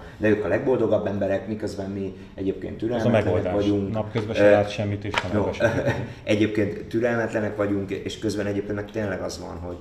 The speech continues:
Speaker 1: mi saját magunknak is tematizáltunk dolgokat, hogyha akarunk. Ö, az, hogy, hogy vállalkozásban mennyire nem merünk kockáztatni, annak meg egyébként van egy történelmi hagyománya, és hogyha itt a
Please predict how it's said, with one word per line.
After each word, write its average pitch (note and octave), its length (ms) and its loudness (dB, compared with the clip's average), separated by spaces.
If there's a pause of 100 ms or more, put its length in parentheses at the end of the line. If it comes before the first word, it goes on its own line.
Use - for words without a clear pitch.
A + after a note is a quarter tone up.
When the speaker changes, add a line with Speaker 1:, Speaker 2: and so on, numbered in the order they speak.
(120)
Speaker 1:
mi F#2 180 -8
saját E2+ 380 -10
magunknak E2+ 320 -12
is E2+ 100 -14
tematizáltunk E2 720 -12
dolgokat, G2+ 420 -4 (200)
hogyha F#2+ 220 -4
akarunk. F#2+ 500 -2
Ö, G#2 180 2 (380)
az, A#2 240 -2
hogy, A#2+ 220 0
hogy F#2+ 180 0
vállalkozásban F2+ 1200 -6
mennyire F#2 600 -4
nem F#2 180 -4
merünk F2 440 -6
kockáztatni, G#2+ 1080 -6 (840)
annak G#2 300 -6
meg G#2+ 140 -4
egyébként G#2+ 300 -2
van A#2+ 100 -6
egy A#2 100 -8
történelmi F#2+ 440 -6
hagyománya, F2 520 -8
és F2 120 -12
hogyha F#2 220 -10
itt F#2 220 -8
a F#2+ 180 -6